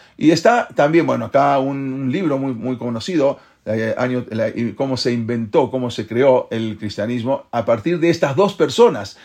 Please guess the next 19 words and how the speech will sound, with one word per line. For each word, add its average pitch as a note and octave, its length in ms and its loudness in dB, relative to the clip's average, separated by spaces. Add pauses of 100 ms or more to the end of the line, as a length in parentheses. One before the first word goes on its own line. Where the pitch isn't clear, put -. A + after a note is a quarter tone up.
(200)
que A#2+ 100 -2
fueron F3 240 2
los C3 120 0
que C3 100 -2
redactaron, C#3 600 2
y F#3 100 2
Eusebio F#3+ 580 4
de F3+ 300 -2 (100)
Cesarea, D#3 640 4 (180)
que D3 80 -4
ellos C#3+ 180 -4
fueron D3 220 0
los A#2 100 -4
que A#2 80 -6
redactaron A2+ 520 0
todo. - 180 -12
Un A#3+ 140 0
trabajo, G3 560 2 (1040)
eh, A#2+ 640 4